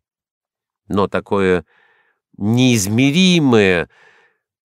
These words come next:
что существа, хотя бы самые дорогие для нас, погрузившись в него,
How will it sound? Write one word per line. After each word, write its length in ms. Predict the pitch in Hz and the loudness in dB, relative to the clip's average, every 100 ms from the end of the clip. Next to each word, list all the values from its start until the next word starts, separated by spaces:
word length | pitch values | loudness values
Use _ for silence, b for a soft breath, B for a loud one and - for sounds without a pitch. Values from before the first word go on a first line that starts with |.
| _ - | _ -16
что 220 | - 127 | -6 -6
существа, 760 | - 120 - 107 - 117 135 123 | -4 -6 -6 -8 -6 -4 -2 -4
хотя 340 | - 98 113 | -6 -4 -4
бы 120 | 98 | -4
самые 380 | - 107 110 104 | -4 -4 -2 -2
дорогие 680 | 95 110 120 131 190 180 165 | 0 0 0 0 0 0 0
для 220 | 117 110 | -2 -2
нас, 520 | 95 85 80 - - - | 0 -4 -6 -12 -18 -14
погрузившись 840 | - 78 90 87 110 82 - 69 - | -12 -8 -6 -2 -4 -4 -12 -18 -14
в 60 | |
него, 360 | 78 78 139 | -8 -4 -4